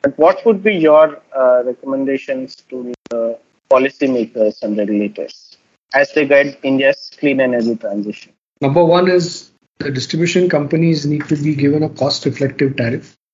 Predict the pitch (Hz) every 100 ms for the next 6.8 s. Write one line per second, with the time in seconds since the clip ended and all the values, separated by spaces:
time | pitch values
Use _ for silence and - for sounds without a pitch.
0 | _ _ - 131 151 143 135 - - _
1 | 175 156 190 160 - 180 180 - 190 180
2 | 160 160 180 180 160 131 127 - - 180
3 | 175 175 147 120 - 156 139 131 - -
4 | _ _ _ - 165 170 180 175 - _
5 | _ _ - 165 180 180 170 170 160 165
6 | 165 165 165 151 147 139 139 135